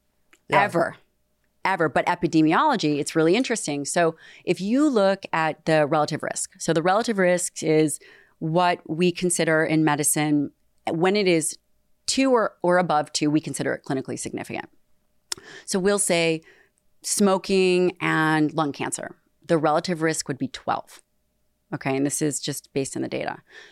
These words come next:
Speaker 2: So they have looked at protein and the relative risk of protein intake and any kind of illness is one point two. So according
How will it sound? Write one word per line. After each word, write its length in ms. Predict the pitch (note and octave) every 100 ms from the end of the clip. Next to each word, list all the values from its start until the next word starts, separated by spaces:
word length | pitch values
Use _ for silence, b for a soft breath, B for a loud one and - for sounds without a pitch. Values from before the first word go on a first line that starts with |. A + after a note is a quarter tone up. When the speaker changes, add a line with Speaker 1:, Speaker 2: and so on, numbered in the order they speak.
| B
Speaker 2:
So 160 | - E3+
they 160 | F#3+
have 180 | G3+ F#3+
looked 360 | E3+ G3 D#4+ -
at 240 | D#3 D3+ -
protein 560 | C#3+ B2+ - - D3 - _ _ _ -
and 160 | D#3+
the 80 | D#3+
relative 580 | D3+ D#3 F#3+ - A3 F3+ -
risk 420 | D3 E3 D#3+ -
of 200 | C#3 -
protein 380 | E3+ E3+ F3+ D#3+
intake 400 | D#3 F#3+ F#3+ -
and 160 | D#3 - _ -
any 300 | F3+ G#3 B3
kind 340 | - E3+ D#3+
of 100 | D3+ -
illness 500 | D#3 F#3+ C#4+ - - B B B B -
is 800 | E3 E3 D#3+ D#3+ C#3+ - - -
one 300 | C#3+ D3 D#3+
point 260 | D#3 D#3 -
two. 300 | - D3+ A#3+ _ _ _ _ _ _ _ _ _ _ _ _ _ _ _ _ _
So 720 | - - - F3 D#3+ D#3+ D#3
according 800 | D#3 _ - G#3 A#3 A#3 A3 A3